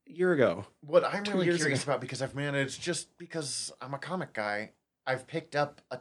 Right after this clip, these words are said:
Speaker 2: ton of what happens in these movies. I'm curious to see what surprises me, or, like, what I didn't know to expect.
Speaker 1: Or what you knew but plays out way differently than the way you had heard it.
Speaker 2: But that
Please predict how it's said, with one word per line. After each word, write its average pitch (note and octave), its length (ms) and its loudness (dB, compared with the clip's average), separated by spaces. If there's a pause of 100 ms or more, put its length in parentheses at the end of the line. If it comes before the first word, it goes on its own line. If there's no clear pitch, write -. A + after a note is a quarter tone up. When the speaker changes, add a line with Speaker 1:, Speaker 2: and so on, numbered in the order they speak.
Speaker 2:
ton F#3+ 400 2
of A#2+ 180 2
what B2 300 -2
happens B2+ 420 -2
in G#2+ 100 -18
these G#2 200 -20
movies. C3 320 -20 (360)
I'm B2+ 180 -2
curious F#3+ 680 -4 (680)
to D3+ 120 0
see D#3 300 -4
what A#2+ 380 0
surprises G#2 960 -8
me, A#1 100 -18 (160)
or, A2+ 140 -4
like, A2 220 2
what A#2 140 2
I A2+ 80 2
didn't G#2+ 460 -8 (1040)
know A2+ 320 -8
to G#2 180 -6
expect. - 640 -10 (800)
Speaker 1:
Or D3 140 12
what C3+ 180 10
you A#2+ 120 4
knew A2+ 260 10
but G2+ 180 4
plays G2+ 280 6
out F#2+ 200 8
way F#2+ 180 6
differently F#2 880 0
than F2+ 380 -2 (540)
the G2 80 -4
way G#2 120 4
you E2+ 160 -4
had D#2+ 100 -8
heard D2+ 240 -8
it. - 100 -16 (360)
Speaker 2:
But G#2+ 220 -6
that D#3+ 480 2